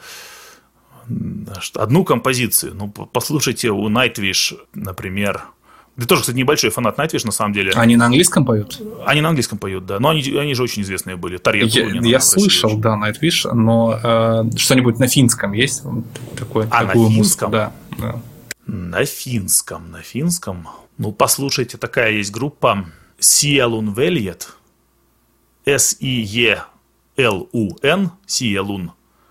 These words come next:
Speaker 1: Veljet. В Е Л И,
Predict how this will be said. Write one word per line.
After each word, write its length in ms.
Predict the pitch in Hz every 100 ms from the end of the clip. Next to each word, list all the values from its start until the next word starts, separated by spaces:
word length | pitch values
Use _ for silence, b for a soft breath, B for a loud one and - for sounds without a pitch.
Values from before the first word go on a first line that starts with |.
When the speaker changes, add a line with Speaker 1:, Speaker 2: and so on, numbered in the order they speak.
| _ _ _ -
Speaker 1:
Veljet. 520 | 104 120 101 87 78
В 180 | 110 101 139 131
Е 400 | 104 143 156 127
Л 340 | 117 120 113 117 _ _ _
И, 580 | - 113 101 104 123 120